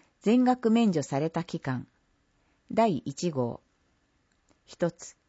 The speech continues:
船員保険を含む厚生年金保険や共済組合などの加入期間。第二号。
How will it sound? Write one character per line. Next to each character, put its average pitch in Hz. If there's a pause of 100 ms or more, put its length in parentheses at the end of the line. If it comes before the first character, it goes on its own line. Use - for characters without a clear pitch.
(460)
船 254
員 233
保 226
険 170
を 131
含 143
む 135 (260)
厚 247
生 226
年 208
金 180
保 170
険 139
や 131 (220)
共 247
済 262
組 233
合 147
な 151
ど 139
の 127
加 160
入 196
期 175
間。 123 (680)
第 180
二 156
号。 123